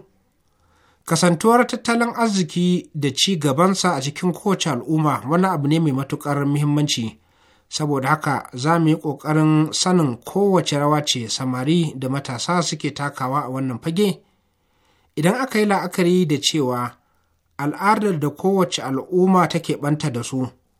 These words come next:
wasu abubuwa ne da aka gada daga kaka da kakanni, to yana da matuƙar muhimmanci a fahimci kowace rawa samarin suke takawa wajen kiyaye waɗannan al'adun da kuma yadda za su isar da su ga na gaba.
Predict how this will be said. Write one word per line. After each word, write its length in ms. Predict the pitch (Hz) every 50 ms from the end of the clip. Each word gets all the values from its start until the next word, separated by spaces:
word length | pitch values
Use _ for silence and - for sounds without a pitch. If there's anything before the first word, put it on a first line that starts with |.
| _ _ _ _ _ _ _ _ _ -
wasu 300 | 143 160 156 - 185 185
abubuwa 580 | - 170 160 170 165 156 170 175 170 165 143 131
ne 300 | 135 143 139 135 120 110
da 120 | 113 131 151
aka 160 | 156 - 165
gada 500 | 135 120 127 120 117 120 139 156 160 -
daga 220 | 147 139 - 127
kaka 460 | 123 - - 127 123 113 - - 170 165
da 100 | 156 151
kakanni, 600 | - 147 123 - - 113 110 117 120 120 120 - _ _ _ _ _ _ _ _ _ _ _ _ _ _ _ _
to 180 | - - 135 131
yana 180 | 151 156 151 131
da 80 | 127
matuƙar 380 | 127 139 139 - 156 - 170 156
muhimmanci 580 | 165 165 156 165 170 175 180 180 180 - - 180
a 80 | 175 147
fahimci 640 | - 135 120 120 120 117 - - 156 156 151 151 151
kowace 480 | 151 - - 180 170 165 165 - 135
rawa 260 | 127 139 147 151 151
samarin 600 | 147 - - 131 123 127 127 131 139 170 202 190
suke 300 | 175 - - 151 - 151 -
takawa 640 | - 147 139 - - 131 123 113 117 117 110 - - _ _ _ _ _ _ _ _ _ _ _
wajen 400 | 123 131 147 147 165 170 170 160
kiyaye 280 | 165 - - 208 196 180
waɗannan 440 | 165 147 135 139 135 143 156 170 160
al'adun 580 | 160 143 139 113 123 127 123 143 143 135 120 120 - _ _ _ -
da 120 | - 120
kuma 280 | 113 - - 160 170 170
yadda 160 | 156 131 131
za 160 | 123 147 151 151
su 140 | - -
isar 260 | 135 147 - - 165 147
da 100 | 139 123
su 400 | 123 - - 175 170 160 156 135
ga 100 | 120 135
na 120 | 131 135 127
gaba. 420 | 117 120 110 117 117 113 - -